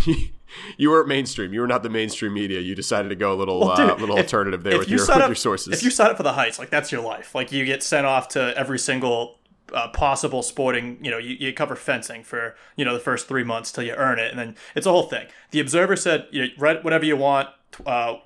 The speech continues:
Speaker 2: you know, once a month, and if you, if you send it in, great. If not, we'll figure it out." So that was more
Speaker 1: Do
Speaker 2: my
Speaker 1: people
Speaker 2: speed.
Speaker 1: also know? Do, do people also know that you were the voice of the B C women's basketball team for, like, four games junior year?
Speaker 2: Four. It was a single game. It
Speaker 1: It was
Speaker 2: was
Speaker 1: just a
Speaker 2: electric.
Speaker 1: single game.
Speaker 2: It was
Speaker 1: Okay,
Speaker 2: actually
Speaker 1: sorry.
Speaker 2: a huge overtime win against Penn State.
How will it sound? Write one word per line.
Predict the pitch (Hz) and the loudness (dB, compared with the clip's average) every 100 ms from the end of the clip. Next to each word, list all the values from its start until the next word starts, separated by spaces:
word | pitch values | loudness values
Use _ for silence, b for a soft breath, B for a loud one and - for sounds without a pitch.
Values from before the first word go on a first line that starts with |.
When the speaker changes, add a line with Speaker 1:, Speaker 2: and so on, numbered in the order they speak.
| - | -8
Speaker 2:
you | 139 | -4
know, | 120 | 0
once | 139 143 | 0 2
a | 143 | 2
month, | 131 127 | 2 0
and | 127 | -2
if | 120 | -10
you, | 120 120 | -8 -8
if | 123 120 | -10 -8
you | |
send | - 165 143 | -2 0 2
it | 139 | 2
in, | 139 120 | 0 -2
great. | 135 127 123 | -4 -4 -2
If | 127 131 | -6 -2
not, | 123 117 | -4 -4
we'll | |
figure | 113 135 120 113 | -8 -4 -2 -2
it | 113 | -4
out." | 107 - | -8 -8
So | 135 | 0
that | 165 | 0
was | 190 | 0
more | 156 170 | 2 2
Speaker 1:
Do | |
Speaker 2:
my | 143 135 | 4 2
Speaker 1:
people | 233 | 4
Speaker 2:
speed. | 170 | 6
Speaker 1:
also | 156 165 | 4 4
know? | 156 | 2
Do, | 156 147 | 2 -2
do | 135 - 139 | -2 -2 0
people | 202 180 | 2 4
also | 156 170 | 4 4
know | 165 | 0
that | 170 110 | 0 0
you | 123 127 | 0 2
were | 127 | 2
the | 117 117 | 2 -2
voice | 98 104 113 - | -2 0 2 0
of | - 110 110 110 92 | -2 2 2 0 -4
the | 110 107 | -4 -4
B | 85 107 | -4 -6
C | - 110 | -2 -2
women's | 104 104 | -2 -2
basketball | 95 98 - 113 | 0 -2 0 -4
team | 104 120 117 | -2 -6 -6
for, | 95 | -6
like, | 92 | -6
four | - - 107 | -6 -2 0
games | 101 101 110 110 | 2 0 -2 -2
junior | 127 120 | -2 0
year? | 123 127 | -2 -4
Speaker 2:
Four. | - - 131 117 | -6 0 0 2
It | 135 | 2
was | 143 | 2
a | 139 | 2
single | - 143 131 | 2 0 0
game. | 123 110 117 - | -2 -2 -4 -4
It | 151 | -2
Speaker 1:
It | 139 | 4
was | 165 220 | 6 6
Speaker 2:
was | |
Speaker 1:
just | 175 | 6
a | |
Speaker 2:
electric. | 170 170 | 6 4
Speaker 1:
single | 143 104 | 2 2
game. | - | 4
Speaker 2:
It | |
was | - | 6
Speaker 1:
Okay, | 160 | 6
Speaker 2:
actually | 156 120 - | 6 4 2
Speaker 1:
sorry. | - | -2
Speaker 2:
a | - | 2
huge | 175 165 | 4 4
overtime | 160 151 139 139 131 | 4 4 2 2 2
win | 131 | -2
against | 123 120 - | -4 -6 -4
Penn | 123 120 | -4 -4
State. | - 123 117 117 | -4 -2 -2 -2